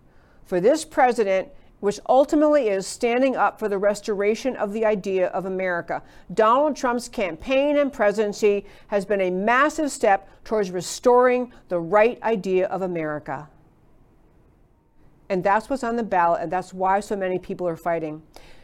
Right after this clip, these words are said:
And I told you a few weeks ago, there is a brewing behind the scenes. There is an effort by some people, longtime,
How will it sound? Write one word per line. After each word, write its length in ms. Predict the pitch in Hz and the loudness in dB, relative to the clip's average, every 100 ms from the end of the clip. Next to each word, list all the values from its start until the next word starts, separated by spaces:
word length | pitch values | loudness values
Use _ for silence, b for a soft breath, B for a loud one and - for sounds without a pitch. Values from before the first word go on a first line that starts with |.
| B | B
And 120 | 175 | -4
I 120 | 185 | -2
told 400 | 190 - 277 311 | -2 0 0 0
you 140 | 208 175 | 0 -2
a 40 | |
few 200 | 175 233 | -2 -2
weeks 260 | 226 262 - | -2 -2 -4
ago, 300 | 180 165 170 | -2 0 0
there 180 | 180 180 | 0 -2
is 120 | 180 | 0
a 160 | 180 | 0
brewing 640 | 175 160 196 277 294 185 175 | -2 -4 0 2 4 2 -2
behind 360 | 180 214 233 240 | -4 0 0 0
the 100 | 220 | -2
scenes. 720 | - 330 220 165 208 254 - b b b | -2 0 0 -2 -6 -10 -14 b b b
There 180 | 220 226 | 0 2
is 140 | 214 | 2
an 140 | 214 - | 0 0
effort 520 | 277 311 202 180 - b b | 0 0 -2 -4 -6 b b
by 140 | - 208 | 0 2
some 320 | 208 277 311 | 2 2 2
people, 500 | 311 330 330 175 160 | 2 0 2 0 0
longtime, 1160 | 143 175 247 330 359 330 311 285 285 277 277 | 0 4 6 6 2 -2 -2 0 2 2 0